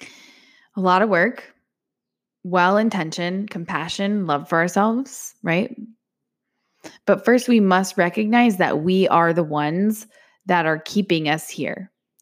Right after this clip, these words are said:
disconnected from our truth, disconnected from ourselves. We recognize that we are the ones who block ourselves from experiencing this truth that is our own truth.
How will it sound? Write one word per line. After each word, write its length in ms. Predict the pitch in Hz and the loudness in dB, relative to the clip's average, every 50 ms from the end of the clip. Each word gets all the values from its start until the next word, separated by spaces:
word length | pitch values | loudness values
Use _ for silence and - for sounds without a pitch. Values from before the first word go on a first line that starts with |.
| _ _ 170 | _ _ -2
disconnected 640 | - 185 175 175 - - 190 165 156 151 - 156 160 | -2 -2 -2 0 -2 -2 0 0 -2 -2 -4 -6 -6
from 140 | - 151 147 | -4 -4 -4
our 120 | 139 139 | -4 -6
truth, 300 | - - - - - - | -6 -6 -8 -8 -10 -2
disconnected 640 | - 180 180 180 - - 185 170 160 160 - 165 151 | -2 -2 -2 0 -2 -2 0 0 -2 -2 -4 -8 -6
from 200 | - - 156 139 | -4 -4 -2 -2
ourselves. 440 | 123 160 165 - - - - 190 - | -2 -2 -2 -4 -4 -4 -4 -6 -2
We 140 | 185 185 180 | 0 2 2
recognize 640 | 175 180 185 185 - 190 180 170 170 165 165 160 | 2 2 0 0 -4 -6 -4 -2 -2 -2 -2 -2
that 140 | 165 147 160 | -4 -2 0
we 180 | 180 196 208 196 | 2 4 4 4
are 100 | 196 196 | 2 2
the 120 | 180 175 | 0 0
ones 280 | 165 160 156 156 160 - | 0 0 0 0 -2 -4
who 120 | 190 175 | -4 -4
block 300 | 165 - 156 135 160 - | 0 2 2 2 2 0
ourselves 680 | - - 160 - - - - - - 190 - - - - _ - - - - - _ | -2 -4 -4 -6 -6 -6 -6 -6 -8 -12 -14 -16 -16 -18 _ -20 -20 -20 -20 -12 _
from 160 | - 196 190 | 0 0 0
experiencing 840 | 185 175 - - - 208 208 214 220 214 208 202 202 - 180 170 165 | 0 -2 -4 -4 -2 0 2 2 2 2 2 0 -2 -4 -4 -2 0
this 260 | 165 170 165 - - | -2 -2 -2 -4 -10
truth 300 | - - 247 226 190 180 | -4 0 0 0 0 2
that 160 | - 160 - | 0 -2 0
is 160 | - 160 160 - | 0 -2 -2 0
our 280 | - 160 170 143 - | 0 0 0 0 0
own 220 | 147 160 165 170 165 | -2 -4 -4 -4 -8
truth. 540 | - - 165 131 - - - - - - | -8 -6 -6 -6 -6 -8 -12 -18 -20 -20